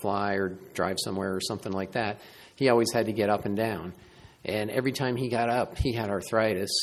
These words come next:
and he would just kinda whimper with the pain of the arthritis. And that just really tore my heart.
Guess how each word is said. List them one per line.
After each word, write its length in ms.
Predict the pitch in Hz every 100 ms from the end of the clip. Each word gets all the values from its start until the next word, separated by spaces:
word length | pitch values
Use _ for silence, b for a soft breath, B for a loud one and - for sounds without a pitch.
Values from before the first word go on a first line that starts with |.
| 107
and 140 | 98
he 120 | 113
would 180 | 101 90
just 240 | 104 -
kinda 200 | - 98
whimper 420 | 95 110 117 95 90
with 240 | 95 85 -
the 100 | 85
pain 460 | - 107 110 101
of 100 | 92
the 120 | 92 80
arthritis. 640 | - 120 110 87 - - B B B B
And 180 | 117 117
that 200 | 139 165
just 320 | 120 107 - -
really 320 | 120 117 95
tore 340 | - - 117
my 160 | 104 98
heart. 340 | 101 101 85